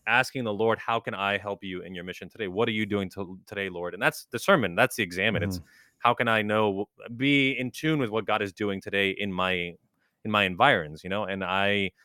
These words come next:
Speaker 1: as a collaborator in that vineyard, like, that's me evangelizing. Not because I have a lot to share, but because Jesus has a lot of work that he wants done here, and he's asking me to collaborate in that. And that's awesome, you know, and that's a beautiful thing.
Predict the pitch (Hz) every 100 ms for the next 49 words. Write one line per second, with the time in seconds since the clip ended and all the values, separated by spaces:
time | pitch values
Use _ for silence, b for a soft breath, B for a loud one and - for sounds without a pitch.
0 | _ - 107 107 - 110 110 110 98 95
1 | 98 90 82 139 110 76 80 82 - _
2 | _ _ _ 107 104 110 - 98 87 90
3 | 95 87 82 85 - 98 104 131 143 135
4 | 120 110 113 117 113 101 92 95 - 90
5 | 175 147 92 95 92 - 98 82 - b
6 | b b - 120 117 104 95 90 92 90
7 | 82 95 92 85 90 85 82 80 90 87
8 | 85 101 _ 113 92 - 101 _ - 95
9 | 90 90 92 98 98 95 87 92 107 92
10 | 82 95 85 92 90 80 87 90 92 b
11 | b b b b _ _ _ _ _ _
12 | _ 143 147 143 180 85 80 - 101 113
13 | 113 113 101 113 110 104 117 160 87